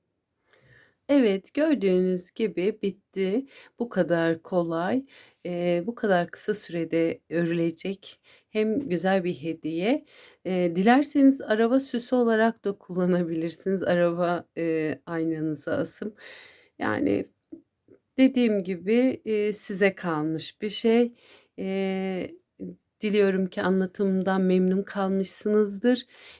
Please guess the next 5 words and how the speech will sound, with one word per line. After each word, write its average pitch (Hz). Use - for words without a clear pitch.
Bir 254
sonraki 175
videomda 165
görüşmek 180
üzere. 196